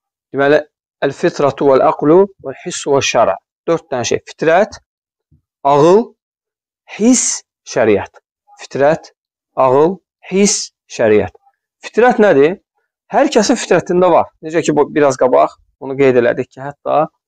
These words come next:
yəni, Firon belə, yəni, yəqin olaraq bilirdi ki, için, yəni, qəlbindəki aləmlərin Rəbbi Allahdır. Amma və cəhədu bihə,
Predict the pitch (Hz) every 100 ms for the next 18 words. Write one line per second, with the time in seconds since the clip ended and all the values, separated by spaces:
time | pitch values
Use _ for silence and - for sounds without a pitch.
0 | - 127 131 139 131 147 131 123 135 156
1 | _ _ - 113 127 - 139 139 131 160
2 | 123 110 - 147 151 147 131 - 143 139
3 | 127 _ 123 110 120 143 175 - 127 117
4 | 120 131 - 165 - _ - 127 123 123
5 | 127 143 165 _ _ 131 135 123 151 127
6 | 139 131 - 147 180 _ _ - 151 160
7 | - 135 131 175 147 127 113 117 104